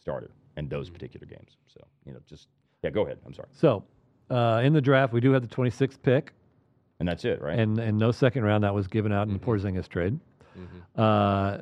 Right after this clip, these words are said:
Speaker 3: next year, next summer is our last conveyed pick to New York.
Speaker 2: Mm-hmm.
Speaker 3: So people think, "Oh, well, you can start trading twenty twenty-five." No,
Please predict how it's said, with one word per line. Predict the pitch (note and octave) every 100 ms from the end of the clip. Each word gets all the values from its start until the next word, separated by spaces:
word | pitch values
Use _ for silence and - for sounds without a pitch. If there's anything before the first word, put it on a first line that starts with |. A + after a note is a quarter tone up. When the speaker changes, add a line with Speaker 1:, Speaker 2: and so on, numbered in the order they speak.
| A#2+
Speaker 3:
next | A#2 A#2+ -
year, | C#3 B2+ C3 C#3+ -
next | A#2+ D3 -
summer | - B2 A2+ A#2+
is | G#2+
our | G#2
last | G2+ G#2 G#2+ G#2 - - _ _ _
conveyed | A#2+ G2+ A2 A2 G#2+ G2
pick | - A2+ G#2 _
to | A2
New | G2+
York. | G2 F2 F2 - - -
Speaker 2:
Mm-hmm. | G2 E2+ F2 F2+ _
Speaker 3:
So | -
people | A2+ C#3 A#2+
think, | B2+ C3
"Oh, | G3+
well, | F#3 B2+
you | B2
can | B2
start | A2+ C3 A#2+
trading | C3+ B2+ A#2
twenty | A#2+ B2
twenty-five." | A#2 A2+ G#2+ C3 F2+
No, | A2 A2 G2 A2+